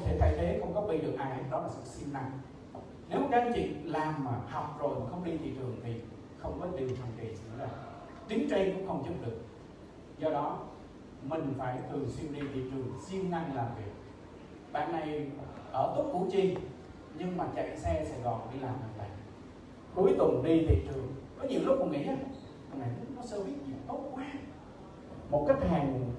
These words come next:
à, cần một chút xíu thôi cũng chạy tuốt đi nhau. Nhưng mà mình nghĩ đó là cái cần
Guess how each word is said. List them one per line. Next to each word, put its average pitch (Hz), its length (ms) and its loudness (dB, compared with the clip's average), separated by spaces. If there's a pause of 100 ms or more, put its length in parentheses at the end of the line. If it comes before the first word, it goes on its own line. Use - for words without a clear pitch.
(400)
à, - 100 0 (100)
cần 143 200 2
một 135 140 0
chút - 120 -4
xíu 330 220 4
thôi - 320 8
cũng 196 140 0
chạy - 240 4
tuốt 392 340 8
đi 196 60 4
nhau. 165 240 4 (1000)
Nhưng 147 120 -2
mà 135 80 0
mình 117 180 4
nghĩ 113 100 -2
đó - 140 -2
là - 220 -4
cái 113 180 -4 (960)
cần 113 220 -2